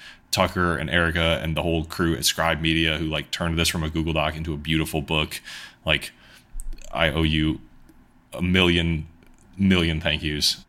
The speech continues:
I'm very grateful for everyone who kind of helped get this to the finish line. Like, there's only a few names on the front of the book, but there's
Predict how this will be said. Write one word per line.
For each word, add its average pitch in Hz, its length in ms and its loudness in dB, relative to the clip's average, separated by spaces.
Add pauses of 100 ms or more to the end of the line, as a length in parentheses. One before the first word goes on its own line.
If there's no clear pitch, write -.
(180)
I'm 82 140 -2
very 80 300 4
grateful 76 300 -4
for - 120 -8
everyone 76 280 -2
who 76 80 -4
kind 73 160 -2
of 78 60 -4
helped - 320 -6
get 82 160 -2
this - 180 -2
to 85 60 -2
the 76 80 -4
finish 73 320 -2
line. 76 380 0
Like, 76 260 -4 (400)
there's 85 160 2
only 82 160 4
a 80 60 2
few 85 160 2
names 76 260 0
on 78 80 -2
the 73 80 -6
front 78 200 0
of 73 40 -4
the 76 60 -4
book, 82 300 2
but 80 100 -4
there's 76 440 0